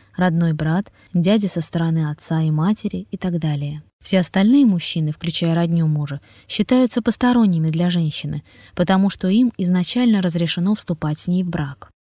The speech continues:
Посланник Аллаха, салляллаху алейхи вассалям, сказал: "Остерегайтесь входить к посторонним женщинам". Один человек из числа ансаров спросил:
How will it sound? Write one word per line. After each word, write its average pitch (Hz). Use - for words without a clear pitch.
Посланник 175
Аллаха, 180
салляллаху 165
алейхи 165
вассалям, 160
сказал: 180
"Остерегайтесь 214
входить 160
к -
посторонним 160
женщинам". 151
Один 180
человек 170
из 156
числа 170
ансаров 160
спросил: 170